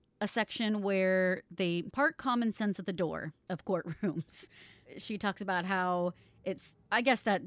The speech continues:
speaks for itself, is that sometimes seemingly people with common sense, it tends to go away when you're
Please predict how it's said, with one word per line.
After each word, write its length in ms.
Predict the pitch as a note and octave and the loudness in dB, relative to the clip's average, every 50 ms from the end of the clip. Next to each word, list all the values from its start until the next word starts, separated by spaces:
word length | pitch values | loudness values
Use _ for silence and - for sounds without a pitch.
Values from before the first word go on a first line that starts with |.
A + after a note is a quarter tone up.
| - _ | -8 _
speaks 300 | - - - A3 D#3 - | -8 -6 -4 -4 -6 -6
for 100 | - B2 | -8 -8
itself, 460 | D3+ - - - B2 - - - - - _ _ _ | -8 -8 -8 -8 -10 -12 -16 -20 -20 -20 _ _ _
is 120 | F3 E3+ E3 | -4 -2 -2
that 140 | F3+ E3+ | -2 -2
sometimes 500 | - A3 G#3+ A3 - A3+ G#3+ G3+ G3 F3+ | -2 -2 -2 -2 0 -2 -2 -2 -2 -4
seemingly 760 | - - A3+ G#3 G3+ G3 F#3+ F#3+ F#3+ F3+ F3+ F3 E3+ F3 - - | -6 -6 -6 -4 -2 -2 -2 -2 -2 -2 -2 -2 -2 -4 -4 -2
people 220 | - - - D4 | -4 -2 0 0
with 140 | B3 A#3 - | 0 0 -2
common 280 | - A#3 A3 G#3+ G3 | -2 -2 0 0 0
sense, 540 | F#3 - A3 G3+ F#3+ G3 F#3+ - - - - - | -2 -2 0 0 2 0 0 -2 -6 -8 -6 -6
it 160 | G3+ F#3 - | -6 -6 -2
tends 240 | - G3 F#3+ E3+ - | -2 -2 -2 0 -2
to 80 | F#3 | 0
go 140 | D#3+ E3+ E3 | 0 0 2
away 340 | E3 D#3+ D#3+ D#3+ D#3 D#3 D#3+ | 2 0 0 0 0 0 -2
when 200 | D3+ D#3 D3 D3 | -2 -2 -2 -2
you're 340 | D3+ D3+ D3 D3 D3 D#3 | -2 -2 -4 -6 -6 -8